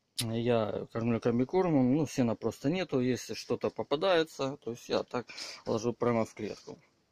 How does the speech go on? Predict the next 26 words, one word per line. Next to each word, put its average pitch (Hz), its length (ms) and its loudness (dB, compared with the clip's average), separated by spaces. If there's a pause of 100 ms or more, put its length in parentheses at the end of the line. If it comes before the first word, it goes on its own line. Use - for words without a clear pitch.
(1500)
Ну, 143 440 0
есть, 120 420 -4
опять 110 300 -4
же, 104 80 -10
свои 104 340 -6
недостатки, 113 680 -4
что 110 300 -6
вот - 640 -14
это 117 160 -2
прямо 113 300 -2
в - 60 -18
клетке, 151 320 -6
она 107 160 -6
остаётся, 127 500 -6
потом 127 320 -8
оно 104 280 -10 (1000)
получается 117 500 -4
кака. - 400 -10 (1400)
Клетки 143 320 0
у 120 60 0
меня 123 200 0
шириной 120 600 -2
где-то 110 560 -4
сан-, - 360 -10
семьдесят 131 460 -6
пять - 460 -4